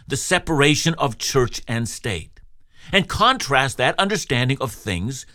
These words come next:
to a large section of the First Testament, when Israel was a nation that controlled her own internal politics. Well, in such a case, a godly king could mandate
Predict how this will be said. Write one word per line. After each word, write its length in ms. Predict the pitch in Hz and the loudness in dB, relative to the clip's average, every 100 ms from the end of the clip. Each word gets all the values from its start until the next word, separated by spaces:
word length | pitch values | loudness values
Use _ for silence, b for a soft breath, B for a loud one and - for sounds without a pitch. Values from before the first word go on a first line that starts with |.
| b - | b 2
to 100 | 185 | 4
a 100 | 165 | 6
large 420 | 151 175 254 175 | 6 6 4 2
section 440 | - 113 - 143 | -4 -4 -4 -4
of 140 | 135 113 | -4 -6
the 60 | |
First 440 | 131 - 254 - - | -8 0 0 0 -2
Testament, 520 | 101 - 90 113 170 _ B B | -4 -4 -6 -6 -8 _ B B
when 180 | 151 165 | 2 4
Israel 420 | 226 220 220 233 | 4 0 4 6
was 180 | 165 170 | 6 4
a 60 | 170 | 4
nation 460 | 117 104 107 143 | 2 0 -2 -2
that 180 | 131 131 | -2 -2
controlled 720 | 135 135 - 175 185 226 180 | -4 -4 0 4 4 4 2
her 200 | 170 208 147 | 2 4 4
own 340 | 135 143 151 B B | 6 6 4 B B
internal 560 | 180 175 175 135 127 151 | 4 4 2 0 2 0
politics. 720 | - 214 208 127 85 73 - b b | 2 2 2 0 -6 -8 -16 b b
Well, 160 | 151 160 | 2 4
in 120 | 156 | 4
such 320 | - 208 226 | 2 -2 -2
a 40 | 240 | -6
case, 320 | - 123 127 - | -2 -2 -2 -2
a 60 | 127 | -2
godly 580 | 104 139 180 202 208 208 | 2 4 4 4 0 -4
king 480 | - 113 87 - b b - | -2 -2 0 -2 b b 2
could 200 | 170 139 | 4 6
mandate 840 | 139 185 269 285 143 92 117 160 | 4 4 4 4 2 0 -4 -8